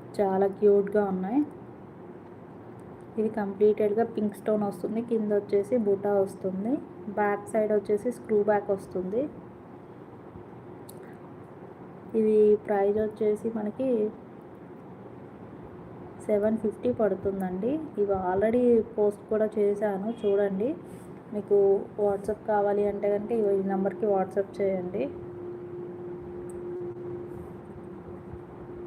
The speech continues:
WhatsApp చేసి మీరు స్క్రీన్ షాట్ తీసుకొని నాకు షేర్ చేస్తే మీకు నేను పార్సల్ అనేది వేస్తానండి. గుంటూరు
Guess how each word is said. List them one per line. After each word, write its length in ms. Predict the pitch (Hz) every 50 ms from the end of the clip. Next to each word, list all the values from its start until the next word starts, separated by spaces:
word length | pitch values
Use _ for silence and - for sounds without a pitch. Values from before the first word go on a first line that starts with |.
| 349 180 180 175 180 175 - 349 - - - - 180 - - - - - - - - - 208 196
WhatsApp 400 | 196 196 190 190 - 208 202 - -
చేసి 260 | 214 202 196 196 233 240 233 220
మీరు 240 | 214 202 196 202 196 190 190 185 - - - - - - - -
స్క్రీన్ 320 | - - 214 208 202 208 208
షాట్ 220 | - 214 214 202 - -
తీసుకొని 380 | 208 202 - - 208 202 208 208 208
నాకు 180 | 202 196 - 196 190
షేర్ 220 | - 196 196 190 190 -
చేస్తే 260 | 208 202 196 - - 247 233 226
మీకు 240 | 208 - - 208 196 190 185 185 190 - - - - - - - - - - - - - - - - - - - - - - - - 214
నేను 160 | 208 202 196 190 202
పార్సల్ 400 | 196 196 196 190 190 - 214 208
అనేది 220 | 202 208 202 202 190 190
వేస్తానండి. 580 | 185 185 - - 196 185 190 185 185 196 226 240 214 190 190
గుంటూరు 340 | 202 196 196 - 214 214